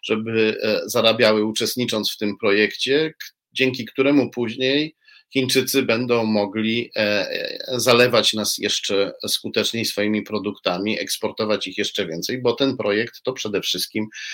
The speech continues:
e, drogi, drogi i porty. Drogi i porty, e, korzystne dla, dla Chińczyków, dla Chińczyków, którzy są w tej chwili, e, głównym, e, strategicznym, e, sojusznikiem,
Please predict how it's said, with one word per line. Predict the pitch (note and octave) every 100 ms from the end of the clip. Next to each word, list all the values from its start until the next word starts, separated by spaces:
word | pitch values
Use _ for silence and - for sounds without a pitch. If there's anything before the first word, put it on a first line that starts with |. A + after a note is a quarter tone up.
| - - - - - - - -
e, | A2+ A2 -
drogi, | F#2+ C3 B2 F#2+ A2+ C3 C3+
drogi | B2+ B2+ B2+ B2+ C3+
i | A#2+
porty. | D#3 B2+ G#2+ G2
Drogi | F#2+ B2+ C3+ D3
i | A#2
porty, | B2+ B2 A#2+ B2 B2 -
e, | B2 A2+ A2
korzystne | G#2+ - G#2+ A#2+ - A#2 A2+
dla, | G#2+ G2 G#2+ G2 A2+
dla | A2 A2
Chińczyków, | G#2 G#2+ G#2 - F#2 C3 C#3+ B2
dla | D#3+
Chińczyków, | F#3 C#3+ - B2+ D#3+
którzy | - B2+ B2+
są | D#3 D#3
w | -
tej | B2
chwili, | G#2 A2 G#2+ A#2 B2+ -
e, | G#2 G2 G2+ G#2+ G#2 G2+ -
głównym, | G#2+ G#2+ A#2 A#2+ A#2+ A#2+ A#2+ A#2 - - _ _ G#2
e, | G2 G2 G2 G2 G2 G2
strategicznym, | - - A#2+ A#2 G#2 G#2 G2+ - G#2 G2 G2+ - F#2+
e, | F#2+ F#2+ F#2+ F#2+ G2 G2
sojusznikiem, | - A#2 G#2+ G2 - G2 F#2 F#2+ F#2+